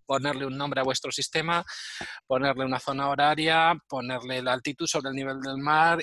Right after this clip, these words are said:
el sistema métrico, no sé si el imperial, Fahrenheit, libras, tal, o Celsius y kilos. Y, bueno, pues en la siguiente pantalla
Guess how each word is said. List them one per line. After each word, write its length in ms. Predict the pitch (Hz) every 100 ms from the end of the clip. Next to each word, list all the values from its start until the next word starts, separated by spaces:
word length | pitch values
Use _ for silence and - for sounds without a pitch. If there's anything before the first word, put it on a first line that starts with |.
| -
el 160 | 123
sistema 460 | - 120 135 123 123
métrico, 840 | 135 - 165 - 165 170 170 160 _ - _ _
no 320 | 117 117 117
sé 80 | -
si 120 | 113
el 100 | 113
imperial, 640 | 120 123 113 - - 131 120
Fahrenheit, 600 | 135 120 117 - 117 117
libras, 380 | 113 113 117 110
tal, 200 | - 123
o 140 | 110 107
Celsius 440 | - 113 - 110 110
y 60 |
kilos. 380 | - 143 175 - - - - - 160 -
Y, 320 | 196 208 - _ _ _
bueno, 220 | 151 131
pues 140 | 135
en 80 | 139
la 100 | 135
siguiente 320 | 143 143 160
pantalla 640 | 156 147 147 160 165 170